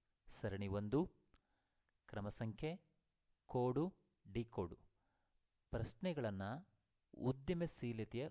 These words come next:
ಗುಣಲಕ್ಷಣಗಳನ್ನು ತಿಳಿಸಿ ಅಥವಾ ಪಟ್ಟಿ ಮಾಡಿ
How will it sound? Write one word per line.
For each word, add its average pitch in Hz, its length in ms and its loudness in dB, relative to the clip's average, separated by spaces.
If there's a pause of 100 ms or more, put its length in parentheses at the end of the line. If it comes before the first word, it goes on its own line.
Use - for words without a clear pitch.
(140)
ಗುಣಲಕ್ಷಣಗಳನ್ನು 120 1200 0 (200)
ತಿಳಿಸಿ 104 540 -4 (640)
ಅಥವಾ 175 220 4
ಪಟ್ಟಿ 120 380 0
ಮಾಡಿ 101 560 0